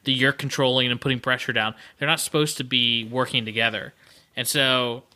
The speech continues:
um, specifically in this girl's instance,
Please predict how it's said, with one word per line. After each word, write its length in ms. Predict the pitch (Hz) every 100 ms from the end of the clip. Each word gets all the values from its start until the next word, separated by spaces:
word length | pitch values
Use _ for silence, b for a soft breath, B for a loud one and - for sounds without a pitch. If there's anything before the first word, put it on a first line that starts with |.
| _
um, 560 | 123 120 113 107 104 - _ _ _
specifically 720 | - 165 - 240 254 208 175
in 80 | 151
this 140 | 165
girl's 360 | - 151 131 120
instance, 640 | 123 - 120 117 113 -